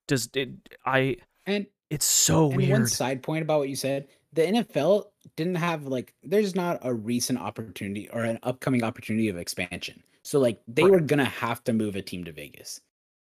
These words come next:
Speaker 2: M L B, like, they're gonna go to thirty-two teams. It's not like, it's more of a matter of when than if, right? And it just, I don't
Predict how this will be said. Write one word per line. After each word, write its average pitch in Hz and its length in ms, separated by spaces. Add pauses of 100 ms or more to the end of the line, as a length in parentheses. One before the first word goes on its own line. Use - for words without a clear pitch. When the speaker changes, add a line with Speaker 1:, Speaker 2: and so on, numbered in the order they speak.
(140)
Speaker 2:
M 240 200
L 139 140
B, 120 320
like, 92 280 (540)
they're 190 140
gonna 220 300
go 156 160
to 127 80
thirty-two 104 520
teams. - 400
It's 123 260
not 180 300
like, 107 200 (120)
it's 131 240
more 170 180
of 190 80
a 151 80
matter 139 240
of 110 100
when 104 380
than 85 160
if, - 420 (200)
right? 98 280 (880)
And 127 220
it 135 240
just, - 320
I 143 160
don't 113 420